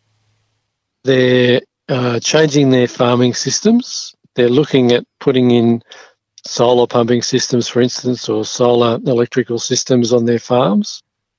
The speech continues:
rather than using, um, grid electricity, electricity from the grid. And they're also looking at and being paid now under a, a trial for biodiversity, creating really good biodiversity outcomes on their farms, but also,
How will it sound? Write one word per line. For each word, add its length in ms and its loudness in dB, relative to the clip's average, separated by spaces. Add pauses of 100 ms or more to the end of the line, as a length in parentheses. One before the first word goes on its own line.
(120)
rather 320 0
than 240 0
using, 540 0 (280)
um, 460 -6
grid 180 2
electricity, 640 -2
electricity 500 -2
from 260 -2
the 80 -6
grid. 280 0 (1400)
And 120 2
they're 140 4
also 340 2
looking 380 2
at 160 0 (500)
and 180 0
being 240 0
paid 380 0
now 320 0
under 460 0
a, 80 -6 (160)
a 60 -8
trial 800 0 (200)
for 420 2
biodiversity, 1040 0
creating 440 -2 (160)
really 360 0
good 220 -4
biodiversity 800 -2
outcomes 380 -4
on 100 0
their 120 -6
farms, 520 -2
but 120 -4
also, 500 -2